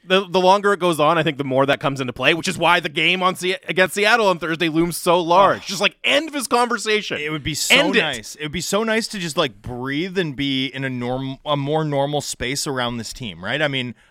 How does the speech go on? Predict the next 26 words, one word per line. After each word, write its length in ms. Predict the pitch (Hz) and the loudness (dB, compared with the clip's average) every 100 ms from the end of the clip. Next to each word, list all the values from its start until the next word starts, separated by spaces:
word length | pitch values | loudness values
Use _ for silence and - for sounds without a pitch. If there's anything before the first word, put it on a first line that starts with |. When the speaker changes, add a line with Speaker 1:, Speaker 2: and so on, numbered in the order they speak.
| _ | _
Speaker 2:
I 140 | - 165 | -2 0
think 220 | 208 190 | -2 -4
this 140 | 175 | -6
team's 300 | - 180 165 | -4 -4 -4
shown 300 | - 156 143 | -4 -4 -2
us 240 | 139 131 - | -4 -6 -6
everything 420 | 135 135 131 143 | -6 -6 -6 -6
we 120 | 131 | -6
need 180 | 127 123 | -6 -8
to 80 | 123 | -8
know 540 | 120 113 113 120 120 - | -6 -4 -4 -4 -8 -6
about 600 | 131 104 117 113 104 95 _ _ _ _ _ _ | -6 -4 -4 -4 -6 -12 _ _ _ _ _ _
what 460 | 131 131 135 135 | -12 -4 -4 -2
they 400 | 131 123 120 117 _ - | -4 -2 -4 -8 _ -8
are. 480 | 120 110 135 208 208 _ _ | -4 -2 -4 -6 -12 _ _
They're 260 | 123 156 | -4 0
also 260 | 151 156 180 | 0 0 -4
far 280 | - 143 147 | -2 0 0
enough 220 | 160 165 | -2 -4
behind 260 | 147 139 135 | -4 -4 -4
the 80 | |
eight 140 | 117 117 | -6 -4
ball 200 | 143 151 | -4 -2
that 140 | 143 | -4
it 80 | 120 | -6
now, 520 | 117 117 113 113 110 | -6 -4 -4 -6 -8